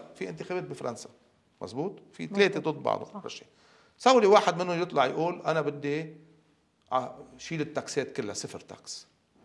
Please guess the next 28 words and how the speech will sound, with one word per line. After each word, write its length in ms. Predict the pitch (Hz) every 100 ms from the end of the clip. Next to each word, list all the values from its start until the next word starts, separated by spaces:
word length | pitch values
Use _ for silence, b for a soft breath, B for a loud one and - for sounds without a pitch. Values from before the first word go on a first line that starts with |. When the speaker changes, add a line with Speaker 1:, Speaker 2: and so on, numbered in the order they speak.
| _ _
Speaker 1:
صفر، 240 | - 311 294
صفر 240 | - 262
تاكس. 280 | - 190 -
يعني 180 | 120 156
انت 140 | 165
بتدفع 360 | 147 139 151 123
بالسنة، 360 | 117 - 156
احسبي، 320 | 120 - 139 - B B
مية 340 | 160 240 -
ألف 200 | 202 170
اورو 180 | 170 170
تاكس، 460 | 139 135 165 - - - _ _ _ -
اذا 140 | 98
بتدفع، 300 | - 147 -
تربح 260 | - 139 127
ميتين 300 | 131 151 139
ألف، 260 | 143 190 - b b b _ -
حرد 280 | 151 185 294
لك 220 | 330 190
Speaker 2:
يورو. 20 |
Speaker 1:
اياهم، 220 | 330 190 - -
Speaker 2:
آه. 20 |
Speaker 1:
خلص. 380 | 202 240 117 - - _ _ -
بير-، 160 | 151 147 -
بي-، 280 | 123 143 120
بيربحوا، 720 | 127 143 151 170 254 131 123
بيربح 300 | 113 170 175
الانتخابات؟ 580 | 160 160 165 180 277 -